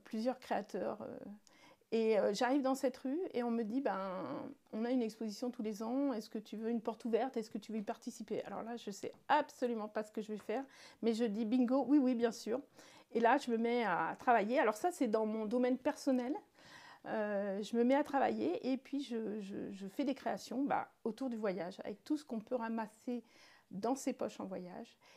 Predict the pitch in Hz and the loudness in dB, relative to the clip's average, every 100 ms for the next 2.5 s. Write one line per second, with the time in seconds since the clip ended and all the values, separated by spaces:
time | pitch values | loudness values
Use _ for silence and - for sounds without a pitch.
0 | - 190 - 277 285 247 - 240 - 220 | -6 -4 -2 0 2 0 -2 -2 0 2
1 | 240 247 277 262 - 262 220 - 170 - | 0 2 2 0 0 0 0 -2 -12 -14
2 | - - 208 175 | -20 -4 0 0